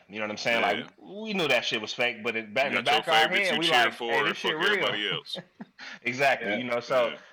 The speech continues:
Speaker 1: so it's just, I th-, I think that's, it's a, it's a line of entertainment now because it's, it's over the social media networks and things like that because it's talked about. I'm not saying it's social media's fault,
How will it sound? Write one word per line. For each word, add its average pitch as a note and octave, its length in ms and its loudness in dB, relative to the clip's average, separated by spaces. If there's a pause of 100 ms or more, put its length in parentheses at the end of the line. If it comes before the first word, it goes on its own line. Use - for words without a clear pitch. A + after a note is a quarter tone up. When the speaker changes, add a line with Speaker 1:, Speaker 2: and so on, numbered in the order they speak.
(240)
Speaker 1:
so C3+ 200 0
it's C3 140 -4
just, B2+ 340 -10
I A#2 60 -4
th-, - 200 -10
I B2 60 2
think C3 220 -4
that's, B2+ 280 2
it's C#3 160 -10
a, A2+ 100 -2 (120)
it's C3+ 140 -4
a B2 60 0
line B2 300 0
of A2+ 120 -4
entertainment A2+ 560 -2
now G#2 180 -2
because G#2 320 -6
it's, - 260 -8
it's - 240 -14 (120)
over A2+ 320 2
the G2+ 120 -8
social A#2 380 -2
media G#2+ 360 -2
networks A2+ 600 -2
and G2 100 -14
things G#2 220 -8
like G2 240 0
that A2 180 2
because G#2 280 -8
it's G2+ 100 -14
talked C#3+ 260 0
about. G#2 240 -2 (220)
I'm A#2 100 -2
not G#2+ 140 -2
saying G#2+ 220 -2
it's F#2+ 100 -10
social G#2 300 -6
media's F#2+ 320 -8
fault, A#2+ 340 -2